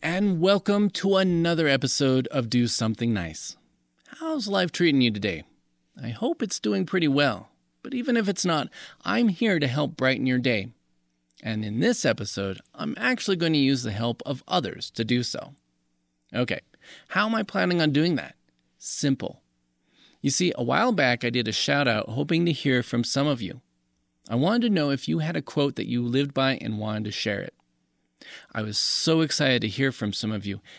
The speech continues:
and the quotes you shared with me were amazing. So today, I wanted to take some time to share some of them with you. The idea is that sometimes it's hard to identify what it is in life that motivates you or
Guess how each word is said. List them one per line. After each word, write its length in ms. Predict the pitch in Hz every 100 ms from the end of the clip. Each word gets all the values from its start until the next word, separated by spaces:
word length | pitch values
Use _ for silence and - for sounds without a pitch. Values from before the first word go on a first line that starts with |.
| -
and 140 | 120
the 60 | 110
quotes 400 | - 147 160 -
you 120 | 156
shared 340 | - 156 147
with 180 | 147 143
me 220 | 156 151 - -
were 280 | 120 127 127
amazing. 840 | 123 120 120 113 120 120 98 80 - _ _ _ _ _
So 160 | - 110
today, 520 | 113 127 185 131 92 - - -
I 100 | -
wanted 280 | 175 220 208
to 140 | 175
take 160 | 143 135
some 180 | - 135
time 300 | 127 110 107
to 80 |
share 380 | 107 - 131 135
some 240 | 131 123 117
of 140 | 110
them 220 | 110 104 -
with 240 | 127 -
you. 280 | 208 190 98 _ - _ _ _ _ _ _ _ _ _ _ _ _ _ _ - - - - -
The 100 | -
idea 340 | 170 175 220
is 140 | 220 -
that 180 | 135
sometimes 600 | - - 185 190 180 180 139
it's 240 | 104 -
hard 200 | 190 190
to 60 | 170
identify 760 | 143 143 127 123 - 104 104
what 280 | - 113 143
it 140 | 165
is 240 | 135 117 -
in 160 | 120
life 280 | 113 104 104
that 140 | - 117
motivates 600 | 120 120 113 113 - -
you 320 | 110 107 -
or 340 | - 131 135